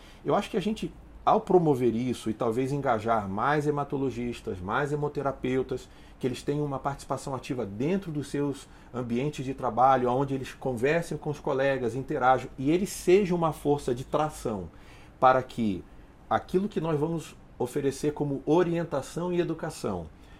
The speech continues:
se converta em bons indicadores, ou seja, você comece a ver resultado. Porque também se a pessoa fica lá remando e não sai do lugar, ela desiste. Então,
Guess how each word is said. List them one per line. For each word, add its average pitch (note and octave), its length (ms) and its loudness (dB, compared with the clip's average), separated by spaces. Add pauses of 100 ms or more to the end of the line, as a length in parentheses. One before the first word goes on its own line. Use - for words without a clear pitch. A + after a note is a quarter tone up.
(100)
se - 200 -2
converta E3+ 720 0
em C#3 140 -4
bons F#3 460 2
indicadores, C#3 640 0
ou G2+ 60 -6
seja, A2+ 240 -4
você D#3 180 -4
comece F3 560 -2
a F#3+ 60 0
ver D3+ 240 2
resultado. E3 720 0 (260)
Porque - 180 -10
também C#3 280 -4
se - 100 -6
a D4+ 60 -6
pessoa F#3 320 -2
fica F3 240 -4
lá D3+ 160 2
remando C3+ 420 0
e B2 40 0
não C3+ 100 0
sai B2+ 240 -2
do B2 80 -6
lugar, D#3+ 560 0 (220)
ela C#3+ 180 -2
desiste. F3+ 540 -4
Então, D3+ 280 -2